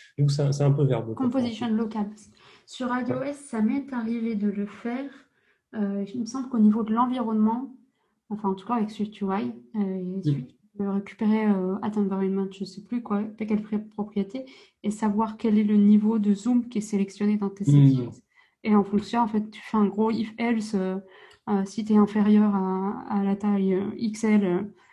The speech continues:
Speaker 2: tu mets, euh, autant de, autant en taille, et si t'es supérieur, bah, tu le, tu le changes.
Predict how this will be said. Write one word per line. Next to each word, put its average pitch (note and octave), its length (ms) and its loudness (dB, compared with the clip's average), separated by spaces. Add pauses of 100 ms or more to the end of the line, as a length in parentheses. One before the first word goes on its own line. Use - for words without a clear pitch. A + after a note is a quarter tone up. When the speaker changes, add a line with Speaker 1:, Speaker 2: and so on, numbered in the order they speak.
(120)
Speaker 2:
tu - 140 -8
mets, G3 240 4
euh, F3+ 100 0 (240)
autant G#3 300 0
de, F#3 160 -2 (380)
autant G#3 260 0
en F#3+ 40 0
taille, A3 280 0
et G#3 40 -2
si G#3+ 140 -2
t'es G#3 140 0
supérieur, G#3 520 0
bah, G3+ 120 0
tu G3 160 -8
le, F#3+ 160 -4
tu - 120 -20
le - 60 -20
changes. G#3+ 380 -2